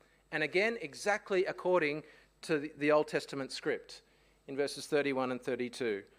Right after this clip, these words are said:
What God promised our ancestors, he has fulfilled for us by raising up Jesus. And then he quotes these other Old Testament passages that God would exalt his son, that, uh,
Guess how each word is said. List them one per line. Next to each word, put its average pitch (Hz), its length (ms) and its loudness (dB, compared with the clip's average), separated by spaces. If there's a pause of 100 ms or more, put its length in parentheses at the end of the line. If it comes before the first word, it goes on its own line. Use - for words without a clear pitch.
(100)
What 156 240 2
God 175 260 6
promised 165 480 -2
our 151 240 2
ancestors, 147 720 -4
he 139 140 -2
has 131 200 -2
fulfilled 180 540 0
for - 180 -4
us 123 380 -4 (320)
by 135 120 4
raising 139 460 2
up 135 240 -4
Jesus. 117 680 -4 (840)
And 156 100 -4
then 156 80 0
he 156 60 0
quotes 170 320 2
these 156 160 -2
other 170 200 6
Old 175 140 6
Testament 165 420 -4
passages 175 520 -2
that - 160 -6
God 151 180 2
would 135 140 -4
exalt 165 340 2
his 160 160 -10
son, 165 420 0 (520)
that, 147 260 0
uh, 135 300 4